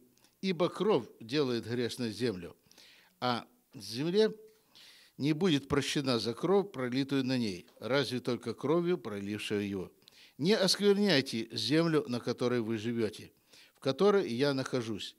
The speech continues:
ибо я, Бог, нахожусь среди сынов Израиля».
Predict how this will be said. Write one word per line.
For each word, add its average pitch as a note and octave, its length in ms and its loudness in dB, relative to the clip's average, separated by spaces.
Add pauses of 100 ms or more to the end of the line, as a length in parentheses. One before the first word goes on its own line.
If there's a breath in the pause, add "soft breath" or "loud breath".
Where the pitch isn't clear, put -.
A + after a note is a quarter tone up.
ибо C#3 280 2
я, C3 360 4
Бог, A#2 440 0
нахожусь G2+ 520 -8
среди F#2 240 -10
сынов G#2+ 400 -6 (180 loud breath)
Израиля». G#2+ 540 -8